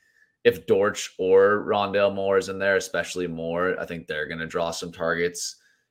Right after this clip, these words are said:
um, more than sort of the A J Green, Robbie Anderson guys are able to. So, yeah, I'm slightly concerned for Hopkins. I was sort of touting him as, like, a top five,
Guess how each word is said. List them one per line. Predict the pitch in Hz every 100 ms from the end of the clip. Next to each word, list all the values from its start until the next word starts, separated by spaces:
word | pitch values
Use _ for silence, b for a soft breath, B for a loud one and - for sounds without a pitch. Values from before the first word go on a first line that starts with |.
| _
um, | - 87 78 71 -
more | 90 82
than | 80 80
sort | - 82
of | 69
the | 67
A | 80
J | 78 76
Green, | 76 76 76
Robbie | 76 76 76 71
Anderson | 76 73 82
guys | 82 82 85 85 80 -
are | 82
able | 82 80 87
to. | - 92 92 98 95 b b b b
So, | - 104 87 82 80 78 76 65 - _ _ _ _ -
yeah, | 107 85 73
I'm | 117
slightly | 135 - 113 95 101 95 95 90 - -
concerned | - 90 - 87 87 85 85 82
for | 87
Hopkins. | 80 76 - 87 85
I | 90 101
was | 98
sort | 123
of | -
touting | 98 92 95
him | 92 95 90 85
as, | - 85 85
like, | 87 76 -
a | 78
top | - 78 -
five, | 80 78 78 80 76